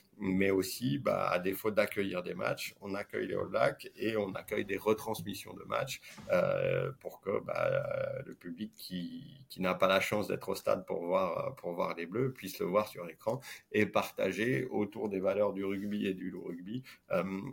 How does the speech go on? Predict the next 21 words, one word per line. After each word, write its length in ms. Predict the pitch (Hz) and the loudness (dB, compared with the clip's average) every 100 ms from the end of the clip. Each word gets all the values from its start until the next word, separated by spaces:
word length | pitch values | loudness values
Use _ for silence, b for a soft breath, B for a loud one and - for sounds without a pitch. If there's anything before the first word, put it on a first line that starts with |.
| - | -6
au 100 | 113 | -2
sein 220 | 110 120 | 2 4
de 60 | 113 | 2
cette 240 | 101 95 | 2 -2
enceinte, 420 | 92 90 110 120 - | -2 0 0 0 -2
bah, 140 | - - | -6 2
passer 260 | 92 - | 2 2
des 100 | 95 | -2
bons 160 | 95 92 | 0 0
moments 260 | 87 87 90 | 0 -4 -6
quand 160 | - | -6
même 240 | 87 127 131 B B - | -2 -2 -2 B B -4
et 120 | 82 | -2
on 100 | 82 | -2
espère 340 | 76 - 104 | -4 0 0
qu'ils 140 | - 85 | 0 0
reviendront 440 | 87 82 80 92 | 2 2 0 0
pour 140 | 95 82 | 2 -2
les 100 | 82 | 0
matchs 240 | - - | -4 -4
évidemment. 420 | - - - - | -6 -6 -10 -14